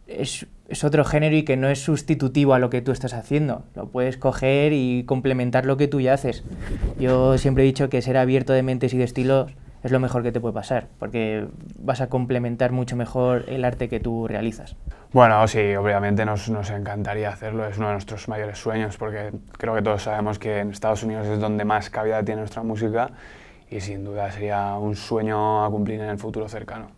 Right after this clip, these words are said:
Speaker 1: Re-, recalibrando los, los cerebros de la gente de aquí.
Speaker 2: <laughs>
Speaker 1: Eh, pero de cero, o sea, tendrían que volver a nacer.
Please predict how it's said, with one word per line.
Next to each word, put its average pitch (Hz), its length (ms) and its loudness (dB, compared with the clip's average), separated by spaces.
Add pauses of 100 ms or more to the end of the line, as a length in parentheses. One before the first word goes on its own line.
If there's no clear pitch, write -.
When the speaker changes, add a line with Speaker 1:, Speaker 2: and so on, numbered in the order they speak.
(500)
Speaker 1:
Re-, 135 640 2
recalibrando 139 720 2
los, 151 460 0
los 139 200 -2
cerebros 139 400 2
de 123 440 2
la 117 100 -2
gente 135 260 -4
de 127 80 2
aquí. 113 240 -2
Speaker 2:
<laughs> - 60 4 (1400)
Speaker 1:
Eh, 123 840 0 (140)
pero 123 160 0
de 117 100 0
cero, 123 300 0
o - 300 -20
sea, 120 380 2 (100)
tendrían 131 300 0
que 143 60 2
volver 131 200 4
a 131 40 0
nacer. 120 360 -4